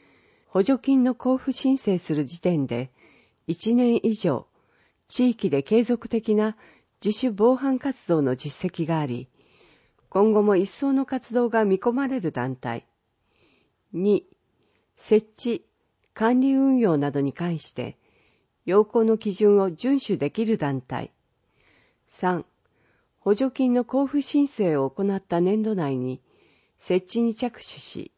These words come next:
完了できる団体など。対象経費、一、防犯カメラなどの購入費。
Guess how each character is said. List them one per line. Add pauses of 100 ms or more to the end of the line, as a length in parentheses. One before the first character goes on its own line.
(560)
完
了
で
き
る
団
体
な
ど。 (1800)
対
象
経
費、 (760)
一、 (640)
防
犯
カ
メ
ラ
な
ど
の (240)
購
入
費。